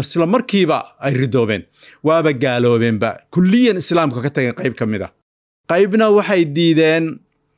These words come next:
haddii Alla ku idmay zakada. Oo waxay yiraahdeen, "Anagu salaaddii waa laa ilaaha illa Allah, waa aaminsannahay Muhammadun Rasuulullah.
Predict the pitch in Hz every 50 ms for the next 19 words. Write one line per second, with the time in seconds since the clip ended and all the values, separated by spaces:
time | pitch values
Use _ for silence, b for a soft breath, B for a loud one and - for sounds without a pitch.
0 | _ _ 131 131 131 170 185 190 185 180 160 - - 190 202 196 170 156 160 151
1 | 139 113 135 151 - 170 147 120 - - - _ _ _ _ _ _ _ _ -
2 | 143 170 170 190 180 170 165 165 165 165 165 190 180 - - 175 165 185 202 180
3 | 175 180 170 160 160 160 156 170 185 190 190 175 196 175 180 185 180 175 180 175
4 | 170 170 160 160 170 190 202 214 220 226 214 - - - 151 160 156 156 160 160
5 | 156 - - 185 170 160 151 147 143 135 - 151 151 143 131 135 131 127 131 -
6 | - 139 127 123 120 117 117 117